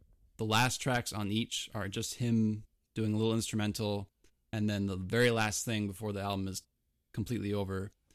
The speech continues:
In Salad Days, he gives out his phone number,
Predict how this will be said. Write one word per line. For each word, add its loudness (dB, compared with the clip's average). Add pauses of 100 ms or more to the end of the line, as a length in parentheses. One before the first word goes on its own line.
(160)
In -6
Salad 2
Days, 2
he -2
gives 0
out 0 (460)
his -2
phone 2
number, 2